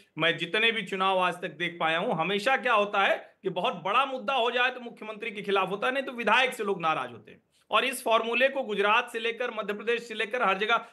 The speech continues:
यहां तक कि दिल्ली के एमसीडी में भी भारतीय जनता पार्टी ने उसका लाभ लिया। दूसरा क्या है,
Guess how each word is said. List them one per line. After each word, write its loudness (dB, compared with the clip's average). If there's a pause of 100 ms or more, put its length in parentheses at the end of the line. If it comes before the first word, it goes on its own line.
यहां 4
तक 2
कि -4
दिल्ली -4
के -2
एमसीडी -2
में -4
भी -10
भारतीय -2
जनता -6
पार्टी -8
ने -10
उसका -8
लाभ -6
लिया। -14 (280)
दूसरा 2
क्या 2
है, 0